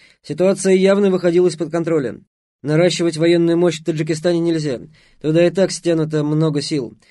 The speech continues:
Дальнейшее увеличение ослабит оборону России. Уходить тоже нельзя. Таджикистан превратится в рассадник экстремизма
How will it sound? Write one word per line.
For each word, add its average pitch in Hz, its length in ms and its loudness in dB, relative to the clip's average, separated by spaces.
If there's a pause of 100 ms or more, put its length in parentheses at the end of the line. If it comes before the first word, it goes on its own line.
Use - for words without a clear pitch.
(120)
Дальнейшее 170 560 2
увеличение 165 520 2
ослабит 156 460 -2
оборону 160 400 -2
России. 113 440 -12 (580)
Уходить 165 420 -2
тоже 175 220 2
нельзя. 151 440 -2 (360)
Таджикистан 180 680 0
превратится 180 640 0
в 160 80 -2
рассадник 165 560 -4
экстремизма 156 760 -6